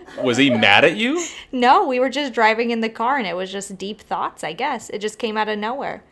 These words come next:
Speaker 1: Completely out of nowhere.
Speaker 2: Completely out of nowhere.
Speaker 1: So he's put some thought into this.
Speaker 2: Yeah. So, um, that's where I'm at.
Speaker 1: Hmm.
Speaker 2: <laughs> My son is not gonna remember me when I die. Um,
Speaker 1: <laughs>
Speaker 2: so hopefully somebody else does.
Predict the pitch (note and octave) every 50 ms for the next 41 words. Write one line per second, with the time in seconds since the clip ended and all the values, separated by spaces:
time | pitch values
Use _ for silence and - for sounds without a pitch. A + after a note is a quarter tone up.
0 | _ _ _ _ - - B2+ A2 G2+ - C3 C3+ A2+ A#2+ A#2 A2+ A2 A2 A2+ A2
1 | A#2 A#2+ A#2 - A3+ G#3+ - A3+ A3+ A3+ G#3+ G#3+ A3 G#3+ G#3 G#3 G#3 G3+ G#3 G#3
2 | G3+ G3 F3+ E3+ - - - A3 - - C4 - - A2 - - F2+ - - F#2
3 | G#2+ A2 F#2 E2 E2 D#2+ D#2 - - G3+ G#3 G3 E3 D#3+ F#3 - _ _ _ _
4 | _ _ _ - - - G#3+ G3 F#3 F3+ F#3 F#3 - - F#3+ F#3 F3+ F3 F3 F3
5 | E3+ E3+ F#3+ G3+ - _ _ _ _ _ - - - _ _ _ _ _ _ _
6 | - B3 C4+ C4 - - B3 G#3+ F#3+ F#3+ A#3 C4 G#3 D#3 D3+ D3+ F3 F#3+ - -
7 | _ _ _ _ _ _ - - - - - D#4+ E4 D4+ F#3 G#3 G3 - _ _
8 | _ _ _ _ _ _ _ _ - G#3+ G#3+ G#3 - - A3+ G#3 G#3 G3+ F#3 F3+
9 | F#3+ F3+ F#3+ G3+ - G#3+ F#3+ F#3 F3+ F3+ F3+ F3+ F3+ F3 E3+ E3+ F3 F3 F3 F3
10 | E3+ E3+ E3+ F3 E3+ - D#3+ D#3 D#3 D#3 F#3 - _ - - - - - - -
11 | - C#3+ - - - - - A3+ A3+ A3+ G#3+ G#3+ G#3 G3+ G3 F#3+ F#3+ G3 - _
12 | - - - _ _ _ - - - _ _ _ - - - A3 G3+ G3+ F#3 B3+
13 | B3 A#3+ - C#4+ C#4+ C#4 - D4 C4 C4 D4 C#4 C4 B3+ C#4 C#4 - - - E3
14 | - - - - - -